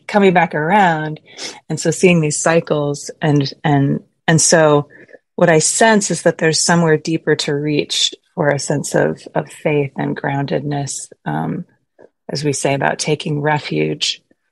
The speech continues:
But I often find that hard because I feel it very much in my body. It's really a, like, nervous system kind of, like, fear. Um,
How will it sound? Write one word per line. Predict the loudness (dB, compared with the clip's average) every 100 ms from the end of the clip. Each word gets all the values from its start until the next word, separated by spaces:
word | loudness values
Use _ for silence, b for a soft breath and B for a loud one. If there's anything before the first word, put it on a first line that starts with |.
| _ _ _
But | 2
I | 4
often | 4 4 0
find | 0 2 2 2
that | 0 -2
hard | -2 0 0 -4
because | -10 -4 0 0 0 -2 -6 -12 _
I | -6
feel | -4 2 4
it | 4
very | 2 0
much | 0 -2 -4
in | -4
my | -4
body. | -6 -2 -2 -2 -6 -10 _ -10
It's | -6
really | -4 -2 -2
a, | -2 -4
like, | -6 -8
nervous | -6 -4 -2 -4
system | -6 -8 -6 -4 -4 -6 -8
kind | -10 -10
of, | -10 -8
like, | -10 -10 -14 -20 _ _ _ _
fear. | -4 -2 -2 -4 -6 _ _ _ _ _ _ _ _ _
Um, | -6 -4 -4 -8